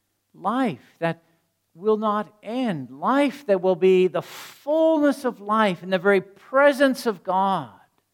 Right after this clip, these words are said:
And there is the testimony, even in Genesis five, of that reality. Enoch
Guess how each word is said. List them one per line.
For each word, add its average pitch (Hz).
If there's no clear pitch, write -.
And 208
there 269
is 254
the 269
testimony, 240
even 277
in 233
Genesis 233
five, 226
of 180
that 208
reality. 196
Enoch 294